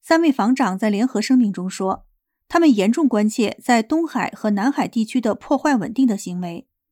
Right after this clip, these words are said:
包括中共针对菲律宾和其他沿海国家船只的危险行为。此外，三国重申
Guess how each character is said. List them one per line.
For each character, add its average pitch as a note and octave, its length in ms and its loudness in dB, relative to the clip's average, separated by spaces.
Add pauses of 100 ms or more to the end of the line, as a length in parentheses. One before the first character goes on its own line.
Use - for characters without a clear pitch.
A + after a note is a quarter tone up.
(280)
包 E4 120 6
括 D#4 160 4
中 D#4 220 2
共 D4+ 300 2
针 B3+ 180 4
对 A#3+ 180 4
菲 D4 200 0
律 C4 100 2
宾 B3 260 4
和 - 240 -4
其 A#3+ 200 -8
他 D4 160 0
沿 A3+ 200 2
海 G#3 160 -2
国 F#3 200 -6
家 A3+ 180 -2
船 F#3+ 220 -8
只 B3+ 120 -4
的 A3 200 -2
危 C#4 100 2
险 F#3+ 180 -4
行 F3+ 240 -10
为。 F3 280 -10 (760)
此 G#3 140 -4
外， A3+ 280 2
三 B3 220 0
国 G#3+ 140 0
重 F#3 180 -8
申 G3+ 300 -4